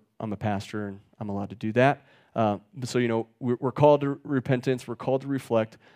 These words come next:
um, but this is how we get renewed, okay? We get renewed by actually resting. This time of year is one of my favorite times of year because, um,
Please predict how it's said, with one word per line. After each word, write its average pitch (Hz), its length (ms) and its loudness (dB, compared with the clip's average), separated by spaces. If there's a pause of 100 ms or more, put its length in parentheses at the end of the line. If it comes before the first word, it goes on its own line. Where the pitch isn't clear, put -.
(180)
um, 107 300 -4
but 131 200 0 (120)
this 165 180 0
is 170 60 -2
how 147 160 2
we 131 140 0
get 117 180 -2
renewed, 98 460 -10 (240)
okay? 101 240 -6 (260)
We 123 140 -2
get 135 200 0
renewed 110 460 -4 (500)
by 110 160 2
actually 113 300 -4
resting. 101 580 -8 (1700)
This 139 140 4
time 165 200 4
of 156 40 2
year 151 100 2
is 131 80 0
one 135 80 0
of 131 60 0
my 120 80 2
favorite 127 280 0
times 123 180 -4
of 113 60 -4
year 110 140 -2
because, 107 360 -6 (320)
um, 104 260 -2